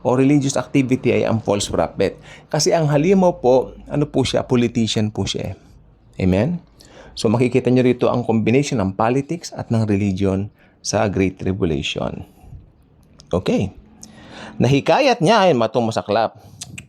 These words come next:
"Nahikayat niya ang mga taong gumawa ng isang larawan ng unang halimaw na nasugatan ng tabak, ngunit muling gumaling." O, nakahi-, nahi-, "Nahikayat niya ang mga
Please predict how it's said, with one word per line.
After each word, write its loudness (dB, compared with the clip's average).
"Nahikayat 0
niya 2
ang 2
mga 0
taong 0
gumawa 2
ng -4
isang -2
larawan 2
ng -4
unang -2
halimaw -2
na 2
nasugatan 0
ng -4
tabak, 0
ngunit 2
muling 2
gumaling." 2
O, 0
nakahi-, 0
nahi-, 2
"Nahikayat 2
niya 2
ang 2
mga 0